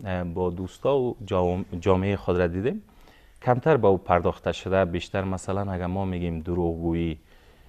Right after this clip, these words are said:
کار زشت است، فقط اینی مفهوم و اینی فضیلت را، رذیلت را می‌شناسیم، اما ای که چرا دروغگویی بد است، به این جنبش کمتر توجه شده یا خود را به فکر در او عرصه نمی-، نمی‌اندازیم. یا مثلاً راستگویی، وفا به عهد،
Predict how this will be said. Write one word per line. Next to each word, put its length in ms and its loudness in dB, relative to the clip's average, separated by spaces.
کار 260 4
زشت 360 -2
است، 200 4
فقط 320 6
اینی 180 2
مفهوم 480 2
و 180 4
اینی 340 4
فضیلت 640 4
را، 200 6
رذیلت 540 4
را 60 4
می‌شناسیم، 680 -4
اما 380 2
ای 140 -4
که 180 -4
چرا 300 0
دروغگویی 460 0
بد 220 0
است، 220 -2
به 100 6
این 160 6
جنبش 420 2
کمتر 380 2
توجه 440 2
شده 280 0
یا 240 2
خود 240 0
را 140 8
به 160 2
فکر 400 -2
در 260 -4
او 280 2
عرصه 260 -2
نمی-، 400 -4
نمی‌اندازیم. 680 -2
یا 80 -2
مثلاً 360 -2
راستگویی، 680 0
وفا 360 2
به 120 2
عهد، 400 4